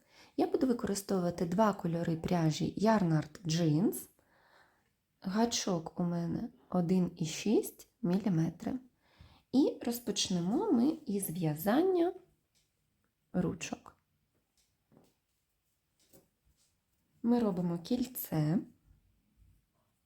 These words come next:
у яке пров'язуємо вісім стовпчиків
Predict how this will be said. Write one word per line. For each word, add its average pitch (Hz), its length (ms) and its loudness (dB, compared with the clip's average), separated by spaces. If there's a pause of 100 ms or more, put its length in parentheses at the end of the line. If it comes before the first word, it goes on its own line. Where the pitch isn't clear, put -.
(2750)
у 214 80 2
яке 214 340 0
пров'язуємо 175 1040 0 (380)
вісім 185 640 0
стовпчиків 294 1000 0